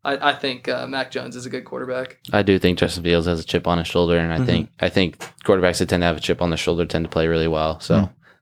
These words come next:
Speaker 2: I, I, I like Justin Fields a lot too.
Speaker 4: I like
Speaker 3: Yeah.
Speaker 4: that. It's the game within the game right there.
Speaker 2: Mm.
Speaker 4: That's, that's a real football player's insight, knows that when a
Speaker 3: Yeah.
Speaker 4: guy's got, got haters or got people who's, who are counting him out, it actually means a lot when it's
Speaker 2: Mm-hmm.
Speaker 4: game time.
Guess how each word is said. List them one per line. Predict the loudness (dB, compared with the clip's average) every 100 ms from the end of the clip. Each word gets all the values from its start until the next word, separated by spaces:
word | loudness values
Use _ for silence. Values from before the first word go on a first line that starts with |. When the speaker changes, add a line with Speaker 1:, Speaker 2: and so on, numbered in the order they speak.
| -2
Speaker 2:
I, | 0 2
I, | 2 2 2
I | 0
like | 0
Justin | -2 -4 -2
Fields | -2 0
a |
lot | -2 -4
too. | -4 -4 -6 _ _
Speaker 4:
I | 0
like | 2
Speaker 3:
Yeah. | 0
Speaker 4:
that. | 0
It's | 0
the | 0
game | 4 4
within | 2 2
the | 2
game | 4 4 4
right | 0 0
there. | -2 -2
Speaker 2:
Mm. | -8 -10 -10 -4
Speaker 4:
That's, | -2 0
that's | 0 0
a | 0 -2 _ -20 _ _ 0
real | 0
football | 2 0 2 2
player's | 4 4 4
insight, | 2 2 0 0 0
knows | 0 0 0
that | -4 -2
when | 0
a |
Speaker 3:
Yeah. | 2
Speaker 4:
guy's | 2 0
got, | 0 0 0 _ _ _ -20 -20 _ _
got | 0 0
haters | 2 2 2 -2 -4
or | -6
got | -4 -6
people | -6 -2 -2
who's, | -2
who | -2 -4 -2 -2
are | -2
counting | 2 2 2
him | 2
out, | 2 4
it | 2
actually | 0 0
means | -2 -2 -2
a |
lot | 0 0
when | 0
it's | -2
Speaker 2:
Mm-hmm. | 0
Speaker 4:
game | -2
time. | 0 -2